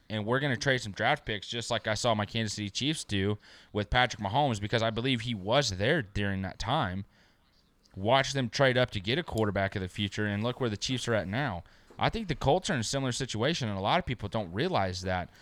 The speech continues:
They might also just go trade for another quarterback who's in a tough situation, also known as Carson Wentz. This is something I want to talk through with you, 'cause I think we might have figured it out on radio today,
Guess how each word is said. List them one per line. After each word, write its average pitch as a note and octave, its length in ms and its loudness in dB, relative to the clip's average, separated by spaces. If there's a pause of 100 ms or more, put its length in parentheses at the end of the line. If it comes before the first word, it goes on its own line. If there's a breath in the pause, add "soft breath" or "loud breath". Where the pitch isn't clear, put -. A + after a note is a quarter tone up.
(320 soft breath)
They D3+ 140 2
might G#3 180 4
also A#2+ 260 4
just A2+ 220 -2
go C3 140 4
trade D3 320 2
for - 100 -8
another G2+ 240 -2
quarterback G#2+ 460 -2
who's A2+ 180 -4
in A#2 80 -4
a A2 60 -4
tough B2+ 240 0
situation, B2+ 640 -2 (1200)
also B2 260 4
known B2 180 2
as G#2+ 280 0 (260)
Carson B2+ 460 4
Wentz. D3+ 420 -6 (840)
This B2+ 120 0
is - 40 0
something A#2+ 200 2
I B2 220 2 (100)
want G#2 260 2
to G2+ 80 -2
talk B2 240 2
through G2+ 120 -2
with F2+ 120 -6
you, F2+ 120 -4
'cause G2+ 140 -4
I G2+ 60 0
think C3+ 260 -2
we A2 140 0
might A2+ 280 2
have C3 80 0
figured A2 300 -2
it G#2+ 80 2
out G#2+ 140 4
on F#2+ 160 -2
radio A2+ 300 0
today, C3+ 400 0